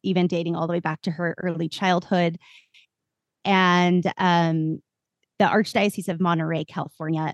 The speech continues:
um, said that she experienced st-, stigmata, which is unexplained wounds that matched, uh, the wounds that Jesus suffered, right?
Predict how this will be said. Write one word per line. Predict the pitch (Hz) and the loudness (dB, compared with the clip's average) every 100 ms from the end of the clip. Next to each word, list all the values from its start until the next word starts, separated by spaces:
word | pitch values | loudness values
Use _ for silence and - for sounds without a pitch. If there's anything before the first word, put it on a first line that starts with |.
| - | -6
um, | 156 151 170 _ _ | -6 -6 -8 _ _
said | - 165 | 0 2
that | 196 180 | 2 -2
she | - | -2
experienced | 240 - - _ - 196 185 - - | -6 -6 -20 _ -6 -4 -4 -8 -12
st-, | 180 _ | -14 _
stigmata, | - - 240 185 190 175 143 180 - - | -20 -2 -2 2 4 4 0 -4 -8 -8
which | 190 | -6
is | 185 | -4
unexplained | - 190 180 - 175 165 160 | -2 -2 -4 -6 -4 -2 -2
wounds | 165 160 | -2 -2
that | - - | -4 -4
matched, | 170 160 - - - _ _ _ _ _ - | -4 -4 -6 -14 -16 _ _ _ _ _ 0
uh, | 170 160 147 | 2 2 2
the | 180 | 2
wounds | 180 170 - | 4 0 -2
that | 160 | -8
Jesus | - 214 - - | -4 -6 -6 -10
suffered, | - - - - _ | -12 -14 -16 -16 _
right? | - 156 | -6 -4